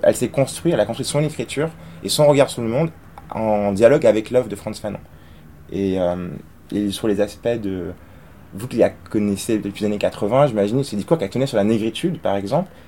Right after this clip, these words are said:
étaient également aussi, euh, euh, dissonants par rapport au contexte et aux ambiances de l'époque sur les campus, euh, départements en plus afro-américains dans les universités américaines, j'imagine.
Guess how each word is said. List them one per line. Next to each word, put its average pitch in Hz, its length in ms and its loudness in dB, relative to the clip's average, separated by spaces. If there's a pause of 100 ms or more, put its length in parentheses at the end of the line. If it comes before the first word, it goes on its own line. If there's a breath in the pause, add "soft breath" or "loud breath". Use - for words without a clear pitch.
(180 loud breath)
étaient 107 240 0
également 117 460 4
aussi, 135 400 0
euh, 95 340 4 (760 loud breath)
euh, 95 140 0
dissonants 127 520 0 (100)
par 98 100 0
rapport 98 240 0
au 95 80 -2
contexte 110 580 -6
et 98 60 -2
aux 92 200 -4
ambiances 101 260 2
de 104 60 -4
l'époque 101 280 -2
sur 107 100 -4
les 92 80 -2
campus, 110 520 -6 (460 loud breath)
euh, 87 220 -2 (100)
départements 110 480 0
en 107 40 -2
plus 104 240 -10
afro-américains 104 680 -2
dans 101 200 2
les 117 160 2
universités 110 540 -4
américaines, 104 380 -4
j'imagine. 101 480 -4